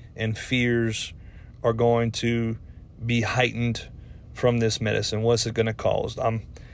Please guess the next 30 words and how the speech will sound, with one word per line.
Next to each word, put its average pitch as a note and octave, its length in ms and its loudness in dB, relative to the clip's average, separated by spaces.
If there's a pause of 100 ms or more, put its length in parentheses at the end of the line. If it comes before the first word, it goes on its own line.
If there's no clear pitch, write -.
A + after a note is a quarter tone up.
(1120)
as B2 180 4
a B2+ 60 2
person D3+ 420 4
that C3+ 280 6 (180)
suffers C#3 580 4
from A#2+ 460 2 (100)
mental B2+ 320 -2
illness, B2 520 0 (160)
I'm A#2+ 160 -4
always C3 420 6
checking C3 360 0
in B2 140 0
on A#2+ 120 2
my A2+ 160 4
body A2 500 0 (920)
to B2 100 0
see B2+ 220 2
how A#2+ 260 4
my B2 160 6
body A#2 300 6
feels A2+ 640 0 (460)
or A2+ 160 2
how B2 180 4
my A#2+ 160 6
body A#2 440 4 (460)
is A2+ 180 -2
changing A2+ 560 0
at A2 140 0
that A2+ 180 4
moment. A2+ 360 -2